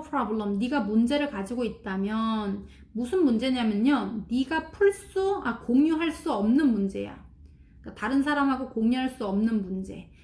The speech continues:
그러니까 얘는 앞에 나온 선행사를 꾸며주는 애기 때문에 관계대명사라는 거 알 수가 있어. 앞에 선행사가 있잖아.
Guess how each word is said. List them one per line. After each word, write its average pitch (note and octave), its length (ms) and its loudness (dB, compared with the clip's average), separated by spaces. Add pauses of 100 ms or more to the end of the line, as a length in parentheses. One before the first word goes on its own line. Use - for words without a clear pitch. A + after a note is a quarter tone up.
(120)
그러니까 A#3 380 -2
얘는 A3+ 200 -2
앞에 G3+ 280 -4
나온 B3 220 2
선행사를 D4 540 -4
꾸며주는 F4 500 0
애기 G3+ 220 -4
때문에 A3+ 320 -2
관계대명사라는 G#3+ 1000 0
거 F#3+ 80 -2
알 F3 140 -6
수가 F#3+ 280 -8
있어. F3+ 360 -8
앞에 A3+ 300 -2
선행사가 C#4 500 0
있잖아. F#3 540 -10